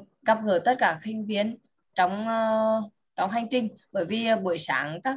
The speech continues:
anh chị em mà ở bên ban phụng sự của, bà, của ban hoạt động vùng cao á, thì gần như là các bạn đang tính lịch để, ờm, để, để, để, ờ, tổng kết cùng. Rồi các anh chị em, một số anh chị em thì tham gia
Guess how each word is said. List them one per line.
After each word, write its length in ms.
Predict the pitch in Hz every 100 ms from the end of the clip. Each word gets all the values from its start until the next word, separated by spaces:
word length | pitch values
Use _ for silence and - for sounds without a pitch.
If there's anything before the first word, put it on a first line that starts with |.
| 277 -
anh 180 | 208
chị 100 | 208
em 180 | 185 185
mà 80 | 202
ở 120 | 175
bên 200 | 175 180
ban 140 | 190 202
phụng 120 | 214
sự 220 | 202 196 185
của, 200 | 185 156 - _ _ -
bà, 280 | 147 170 175 185
của 300 | 190 170 165 170
ban 100 | 185
hoạt 100 | 185
động 120 | 185
vùng 160 | 208 202
cao 280 | 180 185 214
á, 140 | 262
thì 180 | 254 233 _ _
gần 180 | 214 240
như 120 | 226
là 140 | 226 226
các 160 | 269
bạn 180 | 233 208
đang 140 | 196 208
tính 280 | 196 170
lịch 160 | 190 208 _
để, 240 | 190 180 151
ờm, 400 | 139 143 151 156 _ _ _
để, 180 | 165 156
để, 160 | 156 -
để, 140 | 147
ờ, 300 | 156 151 - -
tổng 140 | 170 156
kết 120 | 240 254
cùng. 340 | 208 196 185 196 _
Rồi 320 | 190 202 202 - _
các 80 | 214
anh 140 | 220 226
chị 60 | 214
em, 320 | 190 208 214
một 100 | 185
số 160 | 185
anh 120 | - 175
chị 60 | 196
em 160 | 185
thì 100 | 202 -
tham 180 | 185
gia 160 | 190